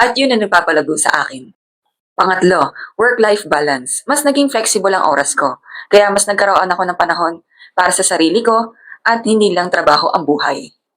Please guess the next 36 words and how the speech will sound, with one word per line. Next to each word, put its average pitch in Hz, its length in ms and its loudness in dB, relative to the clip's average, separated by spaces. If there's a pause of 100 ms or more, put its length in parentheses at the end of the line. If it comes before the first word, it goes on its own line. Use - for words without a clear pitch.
(560)
Pang-apat, 165 640 0
mas 294 160 2
marami 277 320 2
akong 254 160 2
bagong 208 320 0
oportunidad 180 720 0
ang 160 80 -6
dumating. 147 560 -8 (320)
Nakilala 185 320 2
ko 175 160 -2
ang 180 160 -2
mga 175 80 -2
bagong 147 320 -2
tao - 400 -6 (160)
at 233 240 2
mas 226 160 -2
malawak 185 400 0
ang 175 80 -4
mundo 165 240 -2
ng 160 160 -2
career 151 240 -2
ko 147 160 -2
ngayon. 131 320 -8 (920)
And 214 160 2
my 196 160 -2
top 302 240 0
five, 208 400 0
most 277 240 4
importantly, 220 720 -4
my 185 160 -4
mental 240 320 0
health 196 320 -2
improved. 147 400 -6 (320)
I'm 202 160 2
happier 233 400 0
now, 240 320 2